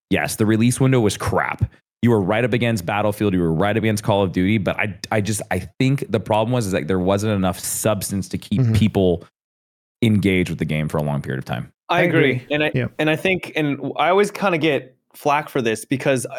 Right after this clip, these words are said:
Speaker 3: every time I hear, like, "Oh, Titanfall two is the greatest first-person shooter ever made, and it's a masterpiece." And I agree it's really good. And I do think that it suffered from a lot of problems, like the D dos attacks were really bad, the
Speaker 1: Yeah.
Speaker 3: release window, there was a lot of things holding it back.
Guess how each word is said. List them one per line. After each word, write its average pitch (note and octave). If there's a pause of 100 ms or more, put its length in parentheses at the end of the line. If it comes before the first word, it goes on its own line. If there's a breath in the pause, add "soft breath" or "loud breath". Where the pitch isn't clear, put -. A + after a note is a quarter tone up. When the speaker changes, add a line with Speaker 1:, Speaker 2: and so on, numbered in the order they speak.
Speaker 3:
every G3
time G#3
I E3+
hear, D3+
like, B2+
"Oh, E3
Titanfall G#3+
two F3
is C3
the B2+
greatest D#3+
first-person F3
shooter C#3+
ever B2+
made, A2+
and A2
it's G#2+ (460)
a A#2+
masterpiece." C3+
And B2+
I D3
agree F3+
it's A3
really E3
good. B2 (680 soft breath)
And C3+ (220)
I C#3
do F3+
think E3+
that C#3+
it C3+
suffered C3
from C3
a A#2
lot A#2+
of A2
problems, C3
like A2
the A#2
D B2+
dos D3+
attacks C3+
were C3
really C3+
bad, A#2+
the A2
Speaker 1:
Yeah. C3+
Speaker 3:
release C#3
window, D3
there C3
was C3
a D3
lot D3
of E3+
things F#3
holding D3
it A2
back. A#2+